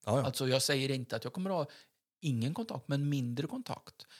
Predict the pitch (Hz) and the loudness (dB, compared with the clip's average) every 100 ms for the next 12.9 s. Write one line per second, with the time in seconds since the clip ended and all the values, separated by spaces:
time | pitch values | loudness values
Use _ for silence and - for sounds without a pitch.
0 | _ 120 139 160 139 131 123 110 110 - | _ -4 0 0 0 -2 0 0 0 -2
1 | - 143 190 190 185 160 143 175 170 160 | -2 -2 -2 0 0 0 0 -2 -4 -6
2 | 151 143 123 127 123 113 120 - - 131 | -2 -2 -4 -4 -4 -2 -6 -8 -10 -8
3 | 123 120 120 127 127 135 113 113 107 - | -4 -4 0 -2 0 0 0 0 -6 -10
4 | _ _ _ _ _ - 143 143 202 - | _ _ _ _ _ -2 -2 0 -2 -4
5 | - - - 113 107 160 233 240 220 - | -12 -6 -4 -2 0 0 0 -2 -4 -2
6 | 214 202 - 240 - 208 - 220 214 208 | -2 -2 -4 -4 -4 -6 -6 -4 -2 -2
7 | 202 214 - 196 190 220 196 - - 202 | -4 -6 -6 -6 0 2 2 0 -4 -4
8 | - 190 202 - 208 202 202 196 196 185 | -2 -2 -2 -2 0 0 0 -2 -2 -2
9 | - 160 - - - - - 160 - 190 | -2 -4 -4 -16 -14 -8 -6 -6 -4 -2
10 | 160 151 139 156 113 - - - _ - | 0 -2 -2 -2 -4 -4 -10 -10 _ -20
11 | _ _ - - - _ - _ _ _ | _ _ -6 -6 -6 _ -20 _ _ _
12 | _ _ _ _ - - - 107 104 | _ _ _ _ -8 -4 2 4 4